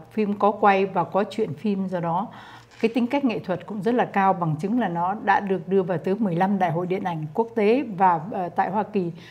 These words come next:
được năm giải thưởng cao quý, thành ra cái tính chất nghệ thuật cũng rất cao. Do đó, Triều Giang hy vọng rằng cái phim này sẽ nói rất nhiều lên cái lịch sử của người Mỹ gốc Việt của chúng ta.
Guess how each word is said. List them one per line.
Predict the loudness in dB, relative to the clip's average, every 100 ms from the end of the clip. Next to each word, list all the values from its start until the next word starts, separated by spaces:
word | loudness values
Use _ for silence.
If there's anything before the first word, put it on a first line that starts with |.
| -16 -4
được | 0
năm | 2 2 2
giải | 0 -2
thưởng | -4 -2
cao | 0 0
quý, | 0 -4 -4
thành | -6 -6 -2
ra | -4
cái | -2 -4
tính | -4
chất | -4 -4
nghệ | -4 -6
thuật | -6 -8 -8
cũng | -6
rất | -4 0
cao. | 4 4 2
Do | -2
đó, | -2 -2 -4 -10 -20 -10
Triều | -6
Giang | -4 -4
hy | 0 0
vọng | 4 2 2
rằng | -4 -4 -8 -12 -20 -4
cái | -2 2
phim | 2 0
này | 0 -2
sẽ | -4 -6
nói | -2 -2 0
rất | -4 -2
nhiều | -2 0 -2 2
lên | 4 4
cái | 2
lịch | 0 0
sử | -2 -4 -2
của | -2
người | -2
Mỹ | -4 -2
gốc | -2 -2
Việt | -2
của | -6
chúng | -8 -6
ta. | -6